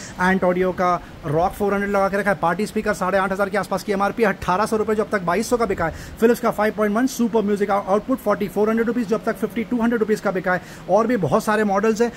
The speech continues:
Home Entertainment category में, आप ज़रूर आके यहाँ पे deal का फ़ायदा उठाएं। आप देख सकते हैं यहाँ पे पूरा display change हो गया। अभी आपको ये, अ, रिस्ट वॉच और sunglasses यहाँ पे cover करके दिखाया है।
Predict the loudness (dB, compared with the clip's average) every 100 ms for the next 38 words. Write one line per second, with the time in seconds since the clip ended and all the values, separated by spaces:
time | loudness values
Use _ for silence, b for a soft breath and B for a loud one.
0 | B 4 6 6 4 2 2 4 4 4
1 | 4 4 2 4 4 4 4 0 0 2
2 | 0 0 0 0 2 2 0 -2 -4 -4
3 | -4 -4 -4 -4 -4 -4 -2 -2 2 2
4 | 2 0 B B B 0 4 4 4 2
5 | 2 2 2 0 0 0 0 2 2 0
6 | 0 0 2 0 0 -2 -2 -4 -2 0
7 | 0 2 0 0 2 2